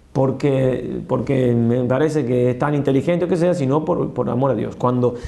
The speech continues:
cuando se da lo otro, de que están las cualidades humanas, hace falta agregarle lo sobrenatural y está bien, y también está,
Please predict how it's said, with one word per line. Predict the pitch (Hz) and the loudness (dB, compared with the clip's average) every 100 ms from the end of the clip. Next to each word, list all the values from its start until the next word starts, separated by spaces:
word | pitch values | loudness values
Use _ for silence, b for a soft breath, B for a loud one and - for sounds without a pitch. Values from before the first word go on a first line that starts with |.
| B B - | B B -2
cuando | 127 131 | 0 2
se | - 139 | 2 2
da | 175 202 | 4 2
lo | 196 | 2
otro, | 220 220 151 147 | 2 0 0 0
de | 135 | 0
que | 123 | -4
están | - 165 | -2 0
las | 165 | 0
cualidades | 143 147 170 | 0 2 2
humanas, | 160 175 151 156 185 B B - | 2 2 2 0 -4 B B -6
hace | 139 165 | -2 -2
falta | - 175 165 151 151 196 135 | 0 0 0 0 -2 0 -2
agregarle | 117 113 147 196 185 | 0 2 2 2 0
lo | 151 | 0
sobrenatural | 160 139 135 151 156 | 0 -2 0 0 0
y | |
está | 113 123 | 0 0
bien, | 123 185 156 | 2 2 0
y | |
también | - 107 120 | -2 -4 -4
está, | 117 - 156 170 | -4 -2 -2 -2